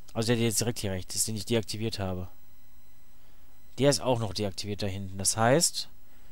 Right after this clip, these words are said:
den mache ich wahrscheinlich mit dem einen Schalter da auf der Plattform fertig.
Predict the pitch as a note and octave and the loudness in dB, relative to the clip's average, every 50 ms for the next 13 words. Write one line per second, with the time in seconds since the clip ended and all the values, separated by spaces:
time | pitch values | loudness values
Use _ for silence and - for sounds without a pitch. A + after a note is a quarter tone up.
0 | - - - - - - A#2+ B2 C3 B2+ A#2+ A#2 A#2 - B2+ B2+ A#2+ A#2 A#2+ G2+ | -8 -8 -8 -8 -6 -4 2 2 4 4 4 2 2 2 2 2 2 0 -2 0
1 | A2+ A#2+ A#2+ A#2 - - B2 C3 B2 - B2+ A#2+ A2+ G#2 A2+ A2+ - - A#2+ - | 2 2 2 2 0 -2 -2 0 0 2 2 2 4 4 0 0 0 -2 -4 -2
2 | - - A#2 - - A#2 G#2 F#2+ - - A2+ G#2 A#2+ C#3+ - - - | 0 -2 -2 -2 -2 -4 -4 -4 -4 -4 -2 -2 -2 -2 -2 -4 -6